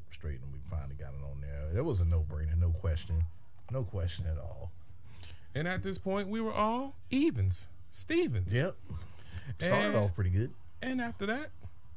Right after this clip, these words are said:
Speaker 2: the pay-per-view started. No, no, no P L E. The pay-per-view started
Speaker 1: Pay-per-view.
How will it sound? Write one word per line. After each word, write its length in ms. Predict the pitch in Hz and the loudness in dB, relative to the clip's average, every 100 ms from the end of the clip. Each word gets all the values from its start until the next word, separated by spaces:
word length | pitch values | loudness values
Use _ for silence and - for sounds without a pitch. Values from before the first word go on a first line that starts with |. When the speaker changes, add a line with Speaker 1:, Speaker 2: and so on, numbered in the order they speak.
| - - - - - - | -8 -8 -8 -8 -8 -4
Speaker 2:
the 100 | 170 | 10
pay-per-view 720 | - 123 - 131 143 170 180 - - - - - - - - | 12 12 12 12 10 10 8 2 -6 -10 -10 -10 -8 -8 -8
started. 600 | - - 110 110 131 82 | -8 4 8 10 8 8
No, 220 | 165 202 156 | 8 8 8
no, 220 | 165 220 | 8 8
no 160 | 185 202 | 6 8
P 180 | 226 | 8
L 200 | 226 214 | 10 8
E. 120 | 156 160 - | 8 6 6
The 140 | 104 98 | 8 12
pay-per-view 680 | 123 139 160 208 175 139 147 113 107 | 12 12 10 6 10 10 10 8 8
started 340 | 113 107 104 117 | 10 10 10 8
Speaker 1:
Pay-per-view. 840 | 123 139 147 175 208 143 95 101 | 4 4 2 0 2 4 6 6